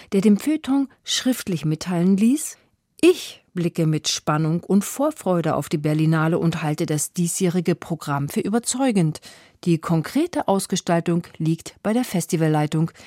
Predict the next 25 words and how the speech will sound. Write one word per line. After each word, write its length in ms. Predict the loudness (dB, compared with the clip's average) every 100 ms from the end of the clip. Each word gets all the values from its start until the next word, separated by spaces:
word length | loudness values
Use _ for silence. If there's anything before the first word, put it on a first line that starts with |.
| -20 -6 -2
die 160 | 0
in 160 | 0 0
dieser 240 | 2 2
Hinsicht 460 | 2 2 2 -2 -8 -2
mein 220 | 0 0
volles 480 | -4 -4 -2 -2 -4
Vertrauen 540 | -8 -6 -4 -2 0
genießt." 480 | 0 -2 -2 -8 -18 _ _ _ -12
Volles 360 | -4 -4 -4
Vertrauen 460 | -8 -6 0 2 2
aber, 320 | 2 0 -4
so 160 | -8 -8
Steinitz, 480 | -4 -2 0 -2 -6 -18 -20 -12
habe 300 | -4 0 0
auch 100 | -2
der 160 | -4 -6
Kapitän 480 | -4 -4 0 0
der 120 | 0 -2
Titanic 580 | -6 -6 -2 0 0
genossen, 480 | 0 0 0 0 -2 -2 _ -4
bis 260 | -4 -4 -12 _
kurz 420 | -6 -4 -4 -12 _
vor 180 | -12 -4
dem 160 | -2 -2
Eisberg. 560 | -4 -8 -14 -18 -20